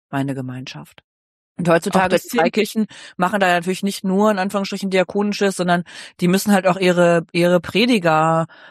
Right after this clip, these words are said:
Speaker 1: ähm, zum Beispiel oder ihre Jugendarbeit komplett selber finanzieren, wenn es nicht ehrenamtlich ist, wobei es da ja auch halt angestellte Menschen gibt,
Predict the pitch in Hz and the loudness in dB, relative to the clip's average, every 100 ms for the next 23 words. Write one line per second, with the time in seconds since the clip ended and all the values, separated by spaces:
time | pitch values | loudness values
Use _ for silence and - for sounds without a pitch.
0 | _ 165 160 160 156 156 156 160 - 156 | _ 0 2 2 0 -2 -4 -6 -4 -2
1 | 151 156 - 156 156 151 165 160 220 240 | 0 -2 -4 0 0 2 0 0 0 0
2 | 156 160 151 - 170 160 175 - 170 160 | 0 0 -2 -4 -4 -2 -2 0 0 0
3 | - 151 147 143 165 170 170 160 160 160 | -2 -4 -4 -4 -2 0 0 0 -2 -6
4 | 147 165 170 147 156 156 - 165 220 165 | -6 -4 -2 -2 -4 -8 -8 -6 -4 -4
5 | 147 151 151 143 143 151 143 147 180 185 | -2 -2 -2 -4 -4 -6 -6 -6 -6 -4
6 | 175 170 170 165 175 165 185 - | -2 -2 -4 -6 -6 -6 -6 -8